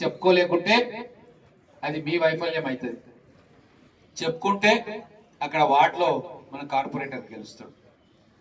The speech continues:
గతంలో బీఆర్ఎస్ ప్రభుత్వం కంటే, బీఆర్ఎస్ పదేళ్ల పాలన కంటే అద్భుతమైన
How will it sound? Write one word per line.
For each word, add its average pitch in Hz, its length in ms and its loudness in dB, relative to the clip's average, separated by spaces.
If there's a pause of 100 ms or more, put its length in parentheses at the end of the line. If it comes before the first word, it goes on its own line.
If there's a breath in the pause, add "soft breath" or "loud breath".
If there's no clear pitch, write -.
(460)
గతంలో 185 380 4 (120)
బీఆర్ఎస్ 175 460 4
ప్రభుత్వం 156 400 0 (100)
కంటే, 151 240 0 (880)
బీఆర్ఎస్ 175 480 4
పదేళ్ల 165 320 0 (120)
పాలన 151 260 2 (100)
కంటే 151 260 -2 (720)
అద్భుతమైన 185 560 4